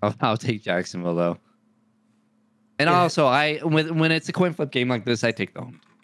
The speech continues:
Speaker 2: It,
Speaker 1: So.
Speaker 2: it has to, the foot has to drop at some point.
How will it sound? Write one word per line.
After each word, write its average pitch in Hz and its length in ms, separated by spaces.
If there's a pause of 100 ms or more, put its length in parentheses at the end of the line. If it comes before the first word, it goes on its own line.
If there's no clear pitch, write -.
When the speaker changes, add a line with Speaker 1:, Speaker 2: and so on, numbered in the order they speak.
(240)
Speaker 2:
It, 147 180
Speaker 1:
So. - 160
Speaker 2:
it 143 240
has 175 640
to, 127 180 (120)
the 135 140
foot 247 320
has 131 480
to 113 100
drop 104 400
at - 120
some - 200
point. - 280